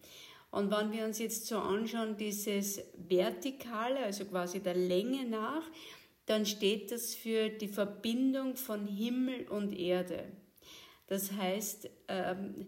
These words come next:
wie geht's dir mit dir? Hast du gut, bist du gut geerdet in deinem Leben? Wie bist du unterwegs?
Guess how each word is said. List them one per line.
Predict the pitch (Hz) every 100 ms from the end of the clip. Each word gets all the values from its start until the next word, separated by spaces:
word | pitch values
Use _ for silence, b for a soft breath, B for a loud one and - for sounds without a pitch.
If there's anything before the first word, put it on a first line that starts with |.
| B B B _
wie | 196 262 285
geht's | - 214 214 -
dir | - 240
mit | 226 220 -
dir? | 208 202 180 - 185
Hast | 214 226 -
du | 240
gut, | 202 254 294 302 -
bist | 254 - -
du |
gut | 247 277 302 302 -
geerdet | 226 - 214 214 185 - -
in | - 214
deinem | 202 202 196 202
Leben? | 196 185 180 175 180
Wie | 262
bist | 262 262 254 -
du | 233
unterwegs? | 214 208 226 196 190 180 -